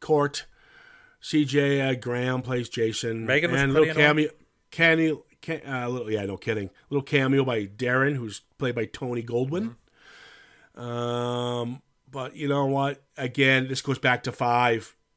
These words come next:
Speaker 1: You got the body count, but what's the point? You don't see anything. There's two good deaths in this.
Speaker 2: Mm-hmm.
Speaker 1: Uh, three, actually. When they kill Court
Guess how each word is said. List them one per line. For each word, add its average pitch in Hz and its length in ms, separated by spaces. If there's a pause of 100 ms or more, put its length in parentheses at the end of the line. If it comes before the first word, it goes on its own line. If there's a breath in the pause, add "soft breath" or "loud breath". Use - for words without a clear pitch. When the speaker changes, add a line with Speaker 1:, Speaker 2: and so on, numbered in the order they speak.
(640)
Speaker 1:
You 139 100
got 131 160
the 123 80
body 123 280
count, 123 360
but 120 180 (200)
what's 127 240
the - 80
point? 113 360
You 139 80
don't 113 120
see 117 200
anything. 113 380 (520 soft breath)
There's 135 160
two 175 260
good 135 220
deaths 120 300
in 120 100
this. 110 420 (160)
Speaker 2:
Mm-hmm. 113 100 (360)
Speaker 1:
Uh, 113 40
three, 117 440
actually. 110 480 (320 soft breath)
When 123 140
they 120 120
kill 117 420
Court 120 420